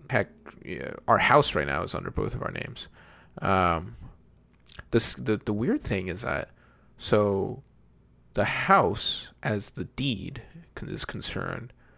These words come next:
has both of our names, but the actual mortgage, the loan itself,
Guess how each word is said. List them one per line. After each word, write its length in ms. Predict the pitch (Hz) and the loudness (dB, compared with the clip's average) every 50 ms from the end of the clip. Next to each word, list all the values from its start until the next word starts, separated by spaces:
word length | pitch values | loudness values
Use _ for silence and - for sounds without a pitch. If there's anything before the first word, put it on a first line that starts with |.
| - - _ _ | -20 -20 _ _
has 240 | - - - - - | -10 -8 -8 -8 -4
both 240 | - - - 208 - | 2 2 4 4 4
of 100 | 120 135 | 6 6
our 80 | 143 | 6
names, 400 | 156 139 - - - 170 - - - - _ _ _ _ _ - - - - - - - - - - - _ - _ _ | 6 4 2 0 -2 -8 -10 -14 -20 -20 _ _ _ _ _ -20 -20 -20 -20 -20 -20 -20 -20 -20 -20 -20 _ -20 _ _
but 260 | - 110 107 104 - | 6 6 6 6 2
the 140 | - 107 110 | 0 4 6
actual 340 | 110 127 - - - 107 98 | 6 6 6 4 2 2 2
mortgage, 720 | 95 104 123 165 160 123 - - - - - - - - - - | 2 6 6 6 6 6 4 -4 -4 -6 -14 -14 -16 -18 -10 -8
the 100 | - 101 | -4 -2
loan 320 | 104 104 113 127 135 131 | 2 4 4 4 4 2
itself, 640 | 107 90 - - - 143 151 110 - - - - | 0 -2 -2 2 6 8 8 8 6 -2 -14 -20